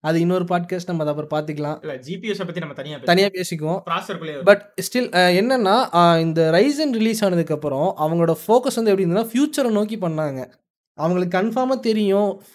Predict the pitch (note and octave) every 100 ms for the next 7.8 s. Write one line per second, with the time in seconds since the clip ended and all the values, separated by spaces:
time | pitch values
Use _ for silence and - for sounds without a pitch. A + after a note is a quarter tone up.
0 | _ _ - D#3+ G#3+ - F3 A#3+ A3 E3+
1 | D#3+ E3 E3 - G#3+ - - B3+ G#3+ A#3+
2 | G#3 A#3 A#3+ G#3+ F3 F3 F#3 A3 A#3 A3+
3 | F#3 F#3+ E3+ D3 E3+ E3 G3+ A3 G3 E3
4 | D3+ C#3 C3 D3+ D3 C#3+ C#3+ D3 - G3+
5 | A#3+ A#3 A3+ A#3 A3+ G3 A3+ G#3+ F3 E3+
6 | D3+ D#3 G3 F3+ G#3+ B3 G3 - E3+ F3
7 | F3+ F3 G3 D3 D3+ D#3 B2+ A2